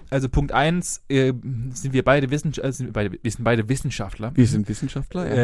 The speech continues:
Speaker 1: Äh, wir sind <laughs>
Speaker 2: Professor Doktor Manuel Bonnet.
Speaker 1: <laughs>
Speaker 2: Ja, noch
Speaker 1: Wir
Speaker 2: nicht.
Speaker 1: sind ja beide, kommen beide aus der Naturwissenschaft.
Speaker 2: Ja.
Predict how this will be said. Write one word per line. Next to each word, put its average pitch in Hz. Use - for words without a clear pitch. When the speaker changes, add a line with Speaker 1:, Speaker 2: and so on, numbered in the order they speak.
Speaker 1:
Äh, 120
wir 123
sind 123
<laughs> -
Speaker 2:
Professor 135
Doktor 139
Manuel 127
Bonnet. 104
Speaker 1:
<laughs> -
Speaker 2:
Ja, 107
noch 107
Speaker 1:
Wir 139
Speaker 2:
nicht. 156
Speaker 1:
sind 160
ja 147
beide, 147
kommen 147
beide 143
aus 127
der 135
Naturwissenschaft. 127
Speaker 2:
Ja. 107